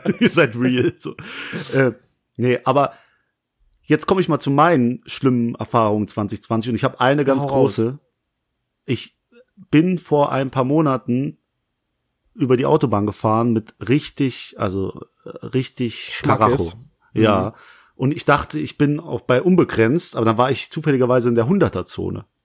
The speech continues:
Speaker 2: Oh.
Speaker 1: Und dann hab ich, ich, der Blitzer, ich hab noch reingeguckt und ich war grad am Grooven zu meinen Lieblingsliedern. Und dann guck ich dem ins Gesicht und der mir und
Speaker 2: Ah.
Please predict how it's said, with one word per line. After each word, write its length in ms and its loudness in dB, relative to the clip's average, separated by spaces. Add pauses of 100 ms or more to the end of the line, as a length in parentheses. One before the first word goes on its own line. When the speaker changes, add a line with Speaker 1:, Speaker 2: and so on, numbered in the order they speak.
(460)
Speaker 2:
Oh. 340 -2 (1160)
Speaker 1:
Und 220 0
dann 180 4
hab 160 0
ich, 220 -2
ich, 180 -10
der 140 0
Blitzer, 500 -2
ich 140 -6
hab 120 -2
noch 200 0
reingeguckt 560 0
und 80 0
ich 80 0
war 140 2
grad 260 0
am 120 0
Grooven 400 0
zu 120 -4
meinen 180 0
Lieblingsliedern. 640 0 (600)
Und 200 4
dann 140 4
guck 220 0
ich 120 -2
dem 180 2
ins 200 -4
Gesicht 380 0
und 160 -4
der 100 4
mir 380 0
und 140 -2
Speaker 2:
Ah. 120 0